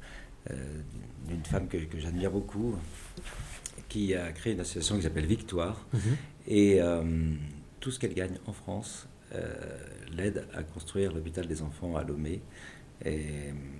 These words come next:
Speaker 1: donc là, ça fait dix ans que l'hôpital est construit, mais elle n'arrête pas de,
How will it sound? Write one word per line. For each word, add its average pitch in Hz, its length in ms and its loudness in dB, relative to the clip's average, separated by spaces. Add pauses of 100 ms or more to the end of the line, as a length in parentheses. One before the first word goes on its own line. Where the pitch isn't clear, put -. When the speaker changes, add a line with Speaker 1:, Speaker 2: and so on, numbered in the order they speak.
(240)
Speaker 1:
donc 82 220 -6
là, 90 100 0
ça - 120 -6
fait - 120 -8
dix 92 200 -2
ans 92 100 2
que - 160 -6
l'hôpital 71 320 -4
est 69 60 -2
construit, 123 460 -6
mais 131 100 -2
elle - 60 -4
n'arrête - 160 -8
pas - 180 -2
de, 76 260 -4